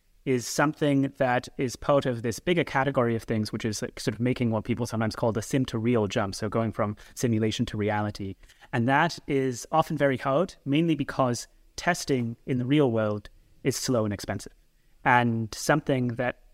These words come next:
has been a big piece of why these models have gotten so good is that they learn very slowly in the sense of how many episodes it takes for them to absorb something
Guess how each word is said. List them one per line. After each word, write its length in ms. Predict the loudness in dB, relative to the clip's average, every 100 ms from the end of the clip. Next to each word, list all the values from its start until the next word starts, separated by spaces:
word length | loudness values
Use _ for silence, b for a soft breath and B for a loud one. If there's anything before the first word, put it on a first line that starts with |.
| -20 -20 _ -6
has 280 | -2 -2
been 200 | 0 0 0
a 40 |
big 280 | 0 2 2
piece 280 | 0 -2 -2
of 120 | -4
why 240 | 0 2
these 180 | 0 -2
models 300 | 0 0 0
have 100 | -2
gotten 240 | -2 -2 -2
so 200 | -2 0
good 340 | 0 0 -6 -18 _ _ _
is 220 | -4 -2
that 500 | 0 2 2 0 -6 -16 _
they 320 | -4 0 2 2
learn 500 | 2 4 4 0 -4
very 240 | 0 2 2
slowly 720 | 0 4 4 4 0 -4 -8 _ _ _ _ _ 0
in 180 | 2 2
the 60 |
sense 220 | 2 0
of 80 | 0
how 140 | 0 0
many 180 | 0 -2
episodes 440 | -2 -2 -2 -2
it 120 | -6 -8
takes 400 | -10 -10 -18 -2
for 60 | 2
them 120 | 2
to 100 | 0
absorb 300 | 0 0 0
something 340 | -2 0 -4